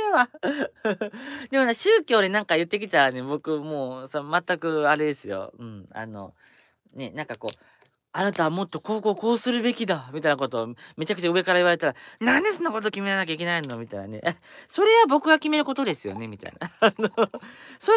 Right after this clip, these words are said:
たが決めることなんですか？」みたいな。<laughs> 言うかもしれん。<laughs> 意外と僕ね、頑固ですからね。<laughs> そうそうそう。よいしょ。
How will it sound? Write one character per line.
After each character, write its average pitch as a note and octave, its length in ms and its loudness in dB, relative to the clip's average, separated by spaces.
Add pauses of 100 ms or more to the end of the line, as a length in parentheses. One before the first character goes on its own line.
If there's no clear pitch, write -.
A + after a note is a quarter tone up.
(380)
た A4 80 4
が C4 80 6
決 G#3+ 140 -2
め G#3 80 0
る G3 80 -2
こ G3 100 -6
と G3+ 60 -10
な G3 100 0
ん C#3 40 -2
で A2 60 -4
す - 100 -10
か？」 B2 120 -8
み G#2 80 -12
た G2+ 80 -20
い - 60 -20
な。 G#2 40 -20 (120)
<laughs> G3 340 -6
言 G#3+ 220 -4
う A#3+ 80 -8
か - 160 -6
も F3+ 80 -2
し F3+ 240 -12
れ E3 80 -14
ん。 E3+ 60 -16 (320)
<laughs> - 840 -16
意 A3 100 -2
外 A4 160 6
と G#4+ 80 4
僕 E4 180 -2
ね、 A#3+ 140 0
頑 G#3 240 4
固 D#3 120 -4
で A2+ 80 -2
す - 80 -20
か G2+ 80 -12
ら F2+ 120 -12
ね。 C3 420 -10 (160)
<laughs> - 1600 -14
そ A#2+ 100 -14
う G2+ 100 -16
そ F#2+ 100 -20
う F2+ 140 -20
そ - 80 -20
う。 - 80 -20 (1040)
よ C3+ 60 -20
い B2+ 40 -20
し - 100 -20
ょ。 - 20 -20